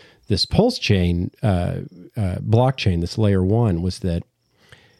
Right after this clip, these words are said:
another reason he was doing this is because those gas fees on Ethereum, and if you're unfamiliar with gas fees, anytime that you're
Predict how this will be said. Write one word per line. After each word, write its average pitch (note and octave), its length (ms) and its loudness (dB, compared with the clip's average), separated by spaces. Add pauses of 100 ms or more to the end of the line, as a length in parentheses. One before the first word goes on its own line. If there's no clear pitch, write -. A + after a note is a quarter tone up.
(800)
another D3+ 300 4
reason A#2 260 4
he G#2 80 4
was F#2 140 0
doing A#2+ 260 4
this G2 160 -2
is E2+ 60 -6
because A2 340 0
those G#2 160 0
gas G2+ 360 0
fees F2 440 -4
on F#2+ 220 -4
Ethereum, F2 760 -2 (220)
and F#2+ 160 2
if - 120 -2
you're G2+ 100 2 (140)
unfamiliar G#2+ 320 4
with F2+ 140 -2
gas F#2 300 0
fees, F2+ 340 -6
anytime A#2+ 480 4
that G2 120 0
you're F#2+ 240 0